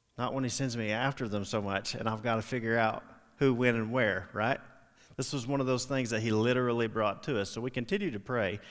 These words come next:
about, you know, this, is this the one? You know, by the way, we knew we were gonna adopt a girl. And,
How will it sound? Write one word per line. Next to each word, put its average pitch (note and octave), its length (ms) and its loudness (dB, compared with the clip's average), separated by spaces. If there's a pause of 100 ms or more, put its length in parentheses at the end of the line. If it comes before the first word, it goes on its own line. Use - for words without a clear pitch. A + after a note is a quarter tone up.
(260)
about, G#2+ 520 4 (120)
you A#2+ 80 -2
know, G2+ 240 0
this, - 300 2
is F#2+ 180 -2
this B2 200 2
the C3+ 160 -2
one? C#3 380 0 (120)
You A2+ 80 -6
know, A2 140 2
by B2 180 4
the A#2 80 2
way, G#2+ 160 2
we G#2+ 120 -2
knew A#2+ 200 0
we A#2+ 140 -2
were G#2+ 160 -4
gonna G#2+ 300 -2
adopt G#2 340 0
a G#2+ 40 -6
girl. G2+ 360 -4 (540)
And, G2+ 500 0